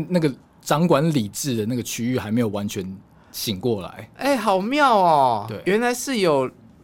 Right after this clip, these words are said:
Speaker 2: 根据的。
Speaker 1: 对，所以说大家，大家才会讲说，比如说像以前就会有听过那一些说法嘛，喝酒玩啊，或是呼麻或是什么的，
Speaker 2: 嗯。
Speaker 1: 因为它都是一个把那个区域关掉的机制。
Speaker 2: 嗯。
Speaker 1: 然后你就会，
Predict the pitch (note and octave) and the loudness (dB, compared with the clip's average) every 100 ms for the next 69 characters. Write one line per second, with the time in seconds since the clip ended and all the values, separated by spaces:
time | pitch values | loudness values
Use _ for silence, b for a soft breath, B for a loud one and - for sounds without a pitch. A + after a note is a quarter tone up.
0 | _ _ - G3+ G#3+ G#3 D3+ G2 F#2+ A#2 | _ _ 0 0 -2 -2 -2 -2 -2 -2
1 | G2 C4 B3+ C4 - - A3+ G#3 - G#3 | 0 2 2 0 -2 2 2 2 0 -2
2 | F#3 F#3 A#2+ A#2 C#3 - E2+ E2+ A2+ G#2 | 0 0 0 0 0 -2 -6 -4 -4 -4
3 | G#2 G#2+ A#2+ B2 G2+ G2+ G#2 G#2+ A#2+ A2 | -6 -6 -4 -4 -6 -10 -8 -6 -4 -4
4 | F2+ A#2 A2+ A2+ A#2 A2+ A2+ A2+ A2 F#2+ | -6 -6 -4 -4 -6 -6 -8 -6 -4 -6
5 | E2 E2 - A2+ A2+ G#2 F2 F2 E2 F2 | -8 -12 -6 -6 -4 -6 -6 -8 -8 -10
6 | F2+ G2 A#2 A#2 - A2 A2+ F#2+ F2 F#2 | -12 -10 -10 -12 -10 -6 -4 -4 -8 -10
7 | G#2 A2 G#2+ E2+ - - - F3 C#3+ - | -10 -10 -10 -10 -12 -16 -4 -2 0 0
8 | F3+ F#3 F#3+ G3 E3 D3+ - F#2+ C3 C3 | 0 2 0 -2 -4 -4 -4 -4 -4 -6
9 | - B2 B2 A2+ C3 A2 A2 A#2 F#2 E2+ | -8 -6 -4 -4 -2 0 0 -2 -4 -8
10 | D#2+ - - A2+ G#2 G#2+ G2 F#2 - - | -12 -16 -14 -10 -10 -10 -12 -14 -12 -4
11 | D3+ A2+ E2 - - A#2 D3+ A#2+ B2+ C3 | -2 -4 -8 -18 -4 0 2 0 -2 -2